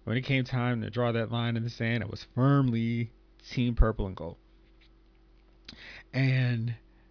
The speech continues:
I very, vi-, very vividly remember this. I was watching the final game of that playoffs, or playoffs, finals, and I was helping out my buddy. Uh, I was getting married in a few weeks at that point.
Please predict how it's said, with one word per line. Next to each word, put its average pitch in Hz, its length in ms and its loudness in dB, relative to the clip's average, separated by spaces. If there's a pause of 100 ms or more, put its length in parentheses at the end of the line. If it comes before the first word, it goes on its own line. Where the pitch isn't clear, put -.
(480)
I 123 140 2
very, 135 400 4
vi-, 120 220 2 (280)
very 156 300 8
vividly 113 340 0
remember 104 340 -4
this. 104 220 -6
I 104 80 0
was 104 120 -4
watching 117 640 -2 (540)
the 110 500 0 (300)
final 120 380 2
game 101 340 -6 (120)
of 110 100 -6
that 110 200 -2
playoffs, 98 640 -6
or 120 140 -2 (200)
playoffs, 92 200 -8 (120)
finals, 107 360 -6 (360)
and 110 640 -2 (300)
I 117 100 -2
was 107 260 -4 (280)
helping 117 300 0
out 107 100 -2
my 104 100 -4
buddy. 101 400 -6 (300)
Uh, 107 60 -8 (120)
I - 20 -8
was 104 160 -6
getting 104 280 -4
married 104 440 -4 (340)
in 127 80 -14
a 104 40 -12
few 104 280 -8
weeks 107 340 -4
at - 120 -12
that 98 180 -8
point. 95 320 -10